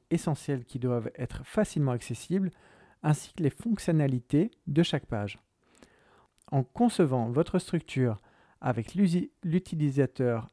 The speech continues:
à l'esprit, vous pourrez répondre aux attentes de votre audience. De plus, une organisation logique et hiérarchique de votre contenu améliorera votre référencement et donc votre visibilité naturelle.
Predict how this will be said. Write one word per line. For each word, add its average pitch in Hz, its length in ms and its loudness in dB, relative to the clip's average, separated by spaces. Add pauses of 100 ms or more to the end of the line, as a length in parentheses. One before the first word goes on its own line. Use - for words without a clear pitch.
à 208 120 4
l'esprit, 139 480 0 (500)
vous 139 200 -2
pourrez 151 520 0
répondre 131 640 -2
aux 131 180 0
attentes 180 340 2
de 175 80 4
votre 143 240 0
audience. 113 420 -2 (480)
De 127 140 -2
plus, - 400 -2 (840)
une 143 200 6
organisation 175 680 6
logique 143 600 0 (100)
et 135 80 2
hiérarchique 160 800 0
de 156 160 0
votre 190 200 2
contenu 143 480 2 (380)
améliorera 170 480 6
votre 180 220 0
référencement 139 760 0 (420)
et 139 140 4
donc 135 340 2 (140)
votre 156 240 2
visibilité 139 580 2
naturelle. 104 540 -2